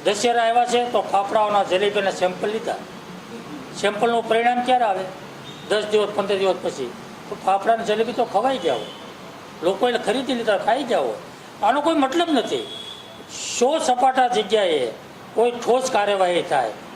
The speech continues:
અને કડકમાં કડક કાર્યવાહી થવા માટે કડક કાયદો જોઈએ.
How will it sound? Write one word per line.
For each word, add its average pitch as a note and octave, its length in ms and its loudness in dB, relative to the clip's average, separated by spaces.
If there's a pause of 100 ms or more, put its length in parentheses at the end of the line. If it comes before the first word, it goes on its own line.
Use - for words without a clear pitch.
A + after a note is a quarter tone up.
અને C4 240 2 (200)
કડકમાં B3 480 2
કડક B3 200 4 (160)
કાર્યવાહી G#3+ 400 4
થવા A3+ 340 2
માટે A#3 260 2
કડક B3+ 300 0
કાયદો D4 300 2
જોઈએ. D#3+ 320 -2